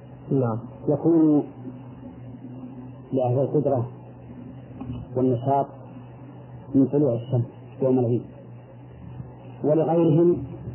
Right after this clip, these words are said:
Speaker 2: من الضعفاء ومن لا يستطيع مزاحمة الناس من الصغار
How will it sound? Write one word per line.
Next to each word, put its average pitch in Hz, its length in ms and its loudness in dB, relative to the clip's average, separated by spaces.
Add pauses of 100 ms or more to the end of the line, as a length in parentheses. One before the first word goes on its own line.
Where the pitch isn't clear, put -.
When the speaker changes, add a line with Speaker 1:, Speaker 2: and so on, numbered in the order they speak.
(760)
Speaker 2:
من 147 140 6
الضعفاء 135 640 0 (1900)
ومن 143 460 2
لا 135 160 2
يستطيع 127 420 2
مزاحمة 127 520 2
الناس 127 320 4 (1120)
من 135 100 2
الصغار 127 580 0